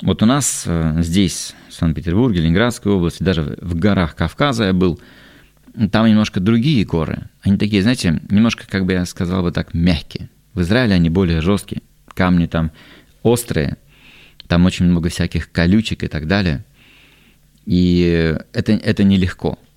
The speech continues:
Подняться на гору — это нелегко. Для кого-то, может быть, действительно прийти на богослужение — это нелегко. Это действительно взобраться на гору. Но, взобравшись на гору,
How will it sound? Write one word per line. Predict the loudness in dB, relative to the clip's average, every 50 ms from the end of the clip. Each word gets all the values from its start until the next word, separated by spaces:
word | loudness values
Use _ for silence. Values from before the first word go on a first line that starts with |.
| _ _ _ _ _ _ _ _ _ _ _ _ _ _ _ _ _ _ _ _ _ _ _ _
Подняться | 0 2 4 4 4 2 2 2 2
на | 2 4 4
гору — | 2 2 2 0
это | 0 0 0 2
нелегко. | 4 4 4 2 2 0 -2 -2 -2 -2
Для | 0 -2 0
кого-то, | 0 0 0 2 2 2
может | 2 2 2 2
быть, | 2 2
действительно | 2 0 0 0 0 2 2 0 0 -2 -6 -14 -20 -20 -20 -20 -6 -2
прийти | 0 0 0 2 2 4
на | 4 4
богослужение — | 4 4 2 2 0 0 -2 -2 0 2 2 2 0 0 0 0
это | -2 0 2 2 4
нелегко. | 4 4 4 4 4 2 0 -2 -6 -4 -2 0 0 0 0 -4 -8 _ _ _ _ _ _ _ _ _ _ _ _ _ _ _ _ _ _ _ _ _ _ _ _ _ _ -2
Это | 0 0 2 2 2
действительно | 2 2 2 0 0 2 2 2 2 2
взобраться | 2 0 0 0 2 0 0 -2 -2 -4 -2
на | -2 -2 0
гору. | 0 -2 -2 0 2 4
Но, | 4 4 4 2 0 -4 -10 _ _ _ _ _ _ _ _ _ _
взобравшись | -4 -2 0 0 2 2 0 0 -2 -4 -6 -4 -2
на | -2 -2
гору, | 0 0 0 -2 -2 -4 -8